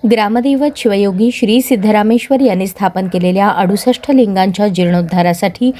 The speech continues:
आमदार देवेंद्र कोठे यांच्या प्रयत्नांना यश आले असून, मुख्यमंत्री देवेंद्र फडणवीस यांनी दोन कोटी रुपयांचा निधी मंजूर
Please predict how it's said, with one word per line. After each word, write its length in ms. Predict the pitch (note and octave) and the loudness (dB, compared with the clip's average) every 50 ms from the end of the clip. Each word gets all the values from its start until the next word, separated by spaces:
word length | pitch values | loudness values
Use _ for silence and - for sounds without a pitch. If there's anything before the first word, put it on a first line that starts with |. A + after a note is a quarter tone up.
| - - - - - - | -12 -20 -20 -20 -10 -4
आमदार 340 | G#3+ A3 A3+ A#3 B3+ C#4 C#4 | -2 0 0 2 0 0 0
देवेंद्र 380 | C4 C4+ B3+ B3 C4+ C#4+ D#4+ D#4 | 2 2 2 2 2 -2 -2 -2
कोठे 340 | D#4 C#4+ C#4 - C4 D#4 | 0 0 -2 0 -2 -4
यांच्या 260 | D#4 D4 C#4 C4+ D#4 D4 | -2 -2 -2 0 -2 -2
प्रयत्नांना 600 | - B3 A3+ G#3 G3+ - G#3 F#3 F3 E3+ F3 F#3 | 0 2 0 0 0 -2 -4 -4 -2 -2 0 0
यश 380 | G#3 G#3+ G3 E3+ E3 D#3+ - - | 0 2 2 2 2 0 0 -2
आले 180 | E3 D3+ D#3+ D#3+ | -2 0 2 2
असून, 340 | E3 G3+ - - B3+ F#3+ D3+ - - - - - - - - | 2 0 0 0 0 0 -2 -4 -10 -18 -20 -20 -18 -6 -2
मुख्यमंत्री 560 | A#3+ B3+ B3 - D4+ D#4 D#4+ D#4+ D4+ D#4 D#4+ | -2 -2 -2 0 -2 -2 -2 -2 -2 -2 0
देवेंद्र 360 | D4 C#4+ C#4 B3 C4+ C4+ C4+ C#4 - | 0 0 0 0 0 0 0 0 0
फडणवीस 440 | C#4+ B3 B3 B3 B3+ C4+ C#4+ C4 D4 | 0 0 2 2 2 0 0 0 0
यांनी 200 | C4+ B3 C4 B3+ | 0 2 2 2
दोन 260 | A3 B3+ C4 C#4 D#4 | 2 2 2 2 0
कोटी 300 | - D4+ C4 - B3 A#3 | -2 -4 -2 2 2 0
रुपयांचा 480 | A3 F3+ G3 F#3+ F#3+ F#3+ F#3 - G3+ | 0 2 0 -2 -2 -2 -2 -2 0
निधी 280 | F#3 F3+ E3 D3+ F3 G#3+ | 0 0 -2 0 0 0
मंजूर 420 | A#3 A#3+ G3+ D3 - D3 E3+ F#3+ | 2 2 0 0 -2 -2 -4 -4